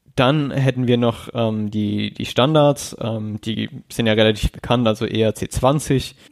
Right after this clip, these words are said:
für die, für die Coins, aber halt dann auch die N F Ts, also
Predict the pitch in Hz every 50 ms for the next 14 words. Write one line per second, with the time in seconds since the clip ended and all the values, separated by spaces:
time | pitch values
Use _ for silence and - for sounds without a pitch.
0 | _ - - - - 117 107 - - - - - - - - - - - - -
1 | 123 135 143 147 151 143 - - - _ _ _ - 120 107 110 113 113 107 107
2 | 110 104 - - - 117 104 107 92 104 107 - - - - 110 113 107 - -
3 | - - 110 110 107 - - - - - - - 57 - - 113 - - - -